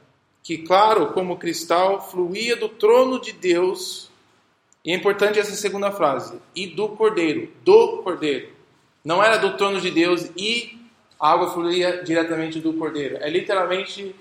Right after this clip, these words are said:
é, fluía do trono de Deus e do trono do Cordeiro, como se tivesse, é, o trono pertence aos dois, mais especificamente. Se ele quisesse identificar dois tronos, ele poderia ter falado dois tronos. Mas esse jeito de falar, ele tá, ele tá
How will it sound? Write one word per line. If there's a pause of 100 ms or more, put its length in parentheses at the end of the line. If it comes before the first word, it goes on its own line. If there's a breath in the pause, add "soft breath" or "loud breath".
(460)
é,
fluía
do
trono (100)
de
Deus
e
do
trono
do
Cordeiro,
como
se
tivesse, (520)
é, (300)
o
trono
pertence
aos
dois, (560)
mais
especificamente.
Se
ele
quisesse
identificar
dois
tronos,
ele
poderia
ter
falado
dois
tronos. (420)
Mas
esse
jeito
de
falar,
ele
tá,
ele
tá